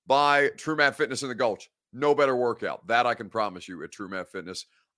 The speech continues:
I love it. I go Tuesdays and Thursdays at eight A M. They have great group classes, morning and afternoon. They have personal training. They have their open gym. If you sign up to be a member, you can have access to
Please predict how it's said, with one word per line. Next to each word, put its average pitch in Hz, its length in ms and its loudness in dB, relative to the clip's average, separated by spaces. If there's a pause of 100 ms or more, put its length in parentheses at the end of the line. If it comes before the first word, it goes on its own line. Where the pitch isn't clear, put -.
I 123 500 2
love 107 360 -2
it. - 160 -6
I 107 100 -2
go 120 420 0
Tuesdays 147 520 -6
and 110 120 -14
Thursdays 117 600 -6
at 92 100 -10
eight 101 160 -8
A 101 140 -8
M. 95 180 -10 (320)
They 120 180 0
have 117 200 2
great 117 240 -2
group 117 220 -8
classes, 107 580 -4 (200)
morning 127 540 -4
and 101 100 -10
afternoon. 135 680 -6 (220)
They 98 60 -6
have 95 180 -6
personal 104 340 -8
training. 127 420 -6 (100)
They 104 120 -6
have 104 200 -4
their 107 160 -4
open 92 280 -8
gym. 87 220 -12 (420)
If 143 200 0
you 147 100 -10
sign 131 240 0
up 123 120 -6
to 120 60 -18
be 120 140 -6
a 113 40 -2
member, 127 300 -4
you 127 140 -8
can 117 120 -8
have 117 200 -4
access 123 460 -2
to - 180 -10